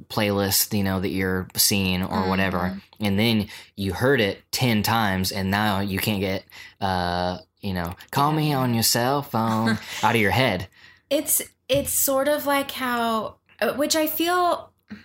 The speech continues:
Speaker 2: I feel like that is a little bit of a disservice to people. I mean, obviously,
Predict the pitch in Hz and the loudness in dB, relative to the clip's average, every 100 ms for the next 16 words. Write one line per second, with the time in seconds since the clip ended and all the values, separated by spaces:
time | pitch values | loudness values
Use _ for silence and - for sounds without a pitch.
0 | _ _ - 247 247 311 320 311 285 240 | _ _ -6 -4 0 0 0 -2 -2 0
1 | 226 220 - _ _ - 220 214 208 208 | 2 0 -2 _ _ -4 -2 0 0 -2
2 | 202 196 190 - 190 190 190 190 - 180 | 0 0 -2 -2 -4 -4 -4 -2 -2 -2
3 | 180 185 - - 190 180 - 175 160 190 | -4 -4 -2 -4 -6 -8 -12 -10 -6 -4
4 | 302 - _ _ - 269 294 269 254 262 | -4 -6 _ _ -4 0 2 4 4 2
5 | 277 269 262 254 240 233 | 2 2 0 0 0 -2